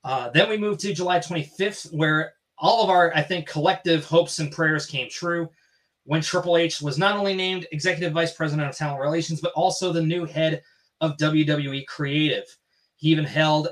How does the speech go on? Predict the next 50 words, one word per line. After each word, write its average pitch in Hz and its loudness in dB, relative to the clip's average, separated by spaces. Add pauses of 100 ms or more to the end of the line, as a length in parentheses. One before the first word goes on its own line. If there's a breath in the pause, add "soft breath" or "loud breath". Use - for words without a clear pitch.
a 143 0 (320)
big 156 0
meeting 156 2
before 147 0
that 143 2
night's 143 -4
episode 143 -4
of 131 -4
Monday 139 -4
Night 131 -4
Raw 143 0
to 127 -8
say, 135 -4
"Hey, 151 0 (400)
things 139 -4
are - -6
gonna 131 -4
change 156 0
a 151 -2
little 151 -2
bit. 156 0
Communication's 147 -4
gonna 151 0
be 147 0
a 143 -2
lot 147 0
more 143 -4
simple. 165 -4 (480)
Uh, 131 0
we're 135 -2
gonna 156 0
get 143 0
back 143 0
to 151 -2
having 139 -2
fun 160 0 (240)
th-, 165 -2
and 147 0
having 147 0
a 139 -4
nice 147 -4
little 135 -4
rah-rah 139 0
speech - -10
back 131 -2
in 127 -16
the 127 -6
locker 123 -4
room 113 -12
area." 101 -12